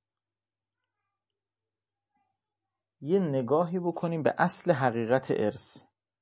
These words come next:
و یه صحبتی بکنیم در باب خود ارث و اصل ارث، چون با توجه به بحث اصولی پیشینی خودمون فهمیده بودیم که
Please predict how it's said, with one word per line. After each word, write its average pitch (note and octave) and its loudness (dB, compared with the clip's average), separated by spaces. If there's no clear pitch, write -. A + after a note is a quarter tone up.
و - -8
یه B2 -2
صحبتی B2 2
بکنیم C3+ -2
در A2+ 4
باب B2 2
خود C#3 0
ارث A#2 0
و - -6
اصل - -4
ارث، A#2 -2
چون D#3 -6
با B2+ 6
توجه B2 2
به D3 2
بحث A#2 6
اصولی B2 -2
پیشینی B2 -2
خودمون E3+ -2
فهمیده C3 -2
بودیم D#3+ -2
که E3 0